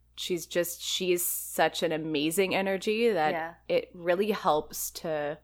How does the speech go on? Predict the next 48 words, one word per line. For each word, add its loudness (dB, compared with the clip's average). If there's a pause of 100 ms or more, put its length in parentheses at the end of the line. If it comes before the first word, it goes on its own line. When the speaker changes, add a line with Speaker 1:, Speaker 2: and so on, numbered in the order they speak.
(920)
Speaker 1:
let 2
go 4
when -2
you -2
leave -2
work. -4 (200)
Speaker 2:
Do -4
you -4
find -2
that -4
you, -8 (100)
you -4
learned -4
that -10
when -10
you -12
went -8 (280)
to, -10
when -8
you -8
moved -10 (100)
salons? -8
And -12 (500)
Speaker 1:
I 8
think 0
so, 4
yeah, 8
because -4
I 2
feel -2
like 2
where 4
I 6
was 4
before 0
was -6
just, -6
like, -6
a -4
negative 0
atmosphere 0
at -6
the -6
end -12 (100)
of -8
it. -6 (360)
Speaker 2:
Yeah. -6
Speaker 1:
And -4